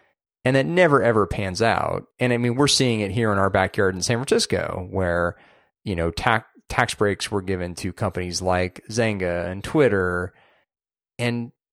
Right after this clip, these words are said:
none of that's worked out. I mean, the, the areas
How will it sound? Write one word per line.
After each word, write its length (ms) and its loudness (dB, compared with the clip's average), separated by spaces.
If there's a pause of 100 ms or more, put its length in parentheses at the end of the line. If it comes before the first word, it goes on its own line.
none 240 -2
of 80 -2
that's 260 -6
worked 240 -4
out. 380 -2 (120)
I 60 -6
mean, 220 -4
the, 260 -8
the 160 -6
areas 960 0